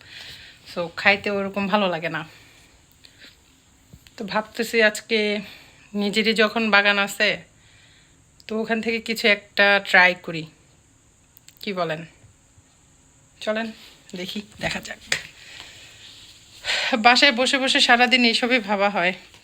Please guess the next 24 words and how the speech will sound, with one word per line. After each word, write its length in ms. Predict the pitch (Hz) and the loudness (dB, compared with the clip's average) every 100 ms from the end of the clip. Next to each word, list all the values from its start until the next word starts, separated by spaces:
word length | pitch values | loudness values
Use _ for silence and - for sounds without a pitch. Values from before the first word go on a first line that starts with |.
| - | -8
কি 140 | 214 208 | -4 -2
করব 280 | 208 196 | -2 -4
না 160 | 196 190 | -4 -4
করব। 440 | - 185 180 190 190 - - - - - - - - | -2 -4 -2 -6 -6 -16 -20 -20 -20 -20 -20 -20 -16
সারাদিনের 600 | - 190 180 185 185 185 | -8 -4 -2 -2 -2 0
একটা 220 | 180 185 185 | 0 -2 -6
প্রোগ্রাম 420 | - 180 190 190 | -6 -4 -4 -2
থাকে, 360 | 202 190 185 190 - - | -4 -4 -8 -12 -18 -8
রান্না 480 | 180 185 180 180 180 | -2 -2 0 -2 -2
বান্না। 500 | 180 175 180 180 180 - - _ - _ _ - | -2 -4 -2 -2 -4 -8 -20 _ -20 _ _ -8
আমরা 200 | 175 180 | -6 0
যারা 200 | 185 180 | 2 2
বিশেষ 340 | 180 - 175 | 2 0 0
করে 140 | 180 | -2
বাসায় 300 | 175 175 180 | 0 0 0
থাকি 260 | 175 175 165 | -2 -4 -2
তাদের 260 | 185 170 170 - | -2 -2 -4 -6
তো 200 | 170 165 | -4 -2
এগুলা 360 | 165 165 165 160 | -4 -4 -4 -4
মানে 260 | 165 165 | -6 -6
টেনশনেই 640 | 165 180 180 190 180 175 175 - - - - - | -2 -2 0 -2 -2 -2 -4 -10 -14 -16 -8 -2
সারাটা 340 | - 180 175 170 | 2 2 2 -2
দিন 200 | 180 180 | -4 -4
যায়। 200 | 170 | -6